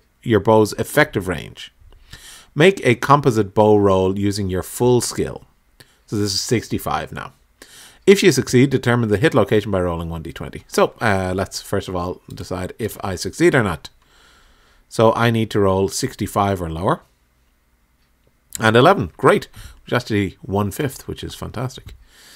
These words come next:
Um, if you got a special success, which I did by rolling less than one-fifth, uh, if you rolled a critical success, which I didn't, you need to roll one twentieth of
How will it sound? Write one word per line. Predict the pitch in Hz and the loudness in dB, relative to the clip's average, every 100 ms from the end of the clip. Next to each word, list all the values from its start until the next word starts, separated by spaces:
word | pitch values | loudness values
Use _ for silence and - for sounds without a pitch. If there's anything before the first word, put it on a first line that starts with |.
| - - _ - | -20 -20 _ 4
Um, | 113 110 107 104 101 101 104 | 8 8 8 4 2 0 -4
if | 143 131 | 0 2
you | 120 | 4
got | 117 104 | 4 4
a | |
special | - - 165 - 143 | 2 2 2 4 2
success, | - - 113 190 - - - | 2 -2 2 2 0 -10 -10
which | - 92 - | -8 -8 -6
I | 98 87 | -6 -6
did | - 143 196 - | 2 4 4 2
by | 101 | -2
rolling | 95 92 92 90 87 87 _ - | 2 2 2 -2 -6 -12 _ -20
less | - - 117 104 - | -16 -12 -4 -4 -4
than | 104 87 | -8 -6
one-fifth, | 90 82 143 165 - - - - - - - - | -8 -4 -2 -2 -4 -20 -20 -20 -20 -20 -12 2
uh, | 98 104 | 4 4
if | 135 - | 2 2
you | 113 | 4
rolled | 107 104 98 | 6 4 2
a | |
critical | - 160 165 - 95 | 2 0 0 -2 -4
success, | - 92 - - | -4 -2 -2 0
which | 120 - | -4 -4
I | 98 | -6
didn't, | 90 87 127 160 131 - - | -6 0 2 4 0 -8 -8
you | 101 | -4
need | 95 101 95 | -2 -2 -2
to | 104 | 0
roll | 95 92 | 0 0
one | 90 95 87 | -2 -4 -6
twentieth | - 127 131 127 87 82 | -8 -2 -2 -2 -4 -6
of | 82 - | -12 -14